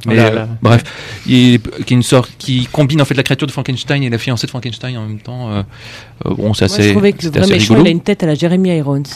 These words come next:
Speaker 2: Ah
Speaker 3: Mais
Speaker 2: oui, oui,
Speaker 3: sincèrement,
Speaker 2: oui,
Speaker 3: hein,
Speaker 2: oui,
Speaker 3: on
Speaker 2: oui,
Speaker 3: dirait qu'il
Speaker 2: bien
Speaker 3: a
Speaker 2: sûr.
Speaker 3: pris Jeremy Irons comme, comme modèle.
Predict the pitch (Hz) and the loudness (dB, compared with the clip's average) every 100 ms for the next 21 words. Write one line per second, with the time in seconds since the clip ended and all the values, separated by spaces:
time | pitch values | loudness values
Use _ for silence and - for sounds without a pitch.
0 | - _ - - 135 247 - 175 180 220 | -20 _ -20 0 6 8 8 6 8 8
1 | 185 180 208 127 180 233 226 190 233 214 | 8 8 8 8 8 6 6 8 6 6
2 | 208 214 202 196 196 240 - 208 208 214 | 6 6 6 4 6 4 6 6 8 8
3 | 190 240 214 170 143 151 | 8 8 8 6 4 2